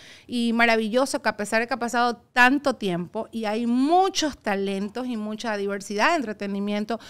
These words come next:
usted es fiel con ese cariño que se sembró aquel momento, pues, y que a través de la pantalla chica llegamos a los corazones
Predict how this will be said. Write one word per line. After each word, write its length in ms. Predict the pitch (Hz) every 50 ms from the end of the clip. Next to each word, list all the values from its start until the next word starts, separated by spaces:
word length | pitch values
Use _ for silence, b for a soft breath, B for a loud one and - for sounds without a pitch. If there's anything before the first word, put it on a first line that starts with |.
| B B B B
usted 340 | - 240 - _ - 254 - -
es 180 | 285 233 240 220
fiel 320 | - - 262 254 269 262
con 220 | 262 226 214 208
ese 200 | 208 208 - 240
cariño 460 | - 208 208 214 233 254 269 269 269 262
que 120 | - 214
se 180 | - - 214 208
sembró 380 | - 208 196 196 202 233 262
aquel 220 | 294 285 - 285 269
momento, 580 | 269 262 254 247 247 262 277 269 285 285 247 -
pues, 160 | 226 220 220
y 180 | 208 220 214 202
que 340 | - - 214 202 196 190 180
a 100 | 196 190
través 220 | 202 196 202 220
de 60 | 240 269
la 160 | 262 254 262
pantalla 360 | 208 202 202 208 214 220 214 202
chica 260 | - 254 233 254 226
llegamos 420 | 226 208 190 196 196 196 208 202
a 120 | 196 190 185
los 200 | 185 185 185 185
corazones 600 | - 214 208 208 202 - 269 294 339 381 381 359